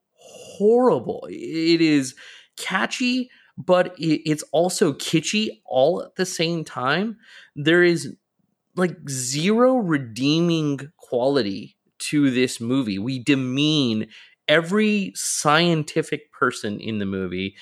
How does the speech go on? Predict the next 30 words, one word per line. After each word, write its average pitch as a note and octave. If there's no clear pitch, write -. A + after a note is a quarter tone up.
They, G#2+
the, A#2+
you C3
know, D#3+
the F#3+
heroes E3
are C3
going B2
to G#2+
win, C3+
and A#2
it's A#2+
almost F3+
like E3
a, A#2+
it's C#3
a, C3
it's C#3+
a C3
against C#3+
all C#3+
odds, A#2+
um, A2+
screw D#3
education, C3+
screw D3
all B2+
this A#2+
other D#3
stuff. -